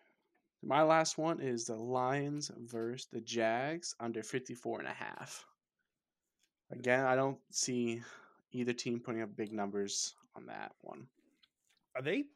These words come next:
Speaker 2: what, what are these odds makers on? 'Cause I want some. <laughs> Good Lord, this, that, that line sounds awful.
Speaker 1: Yeah.
Speaker 2: Like
Speaker 1: Especially
Speaker 2: Yeah.
Speaker 1: after, I think they're expecting, 'cause th-, this week in football is pretty,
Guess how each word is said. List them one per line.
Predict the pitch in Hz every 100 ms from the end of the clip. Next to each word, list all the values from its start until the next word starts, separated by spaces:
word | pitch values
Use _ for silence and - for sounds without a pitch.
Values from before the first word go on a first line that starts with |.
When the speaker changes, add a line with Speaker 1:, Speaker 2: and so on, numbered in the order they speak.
| _
Speaker 2:
what, | 131 151 254 _ _ -
what | - 131 262
are |
these | 302 185 113
odds | 123 156
makers | 156 131 127 110
on? | 131 151 123
'Cause | 117
I | 131
want | 143 147 185
some. | - 107 113 - - _ _
<laughs> | _ _ _ -
Good | - 208 117
Lord, | 139 175 110
this, | 127 180 - -
that, | 151 196 _
that | 139 147
line | 165 196
sounds | 135 110 -
awful. | 131 185 - - - _ _ _ _ _ _
Speaker 1:
Yeah. | 110 73 85 - - - - 143
Speaker 2:
Like | 139 - - - _ _ _ _ _ _
Speaker 1:
Especially | - 147 180 208
Speaker 2:
Yeah. |
Speaker 1:
after, | 190 - 127 113 - - - - _ -
I | 131
think | 202 208 -
they're | 147 147 143 -
expecting, | 131 135 135 127
'cause | 127
th-, | 117 127 -
this | 151 175 196
week | 202 160
in |
football | 151 147 131
is | 113
pretty, | - 127 113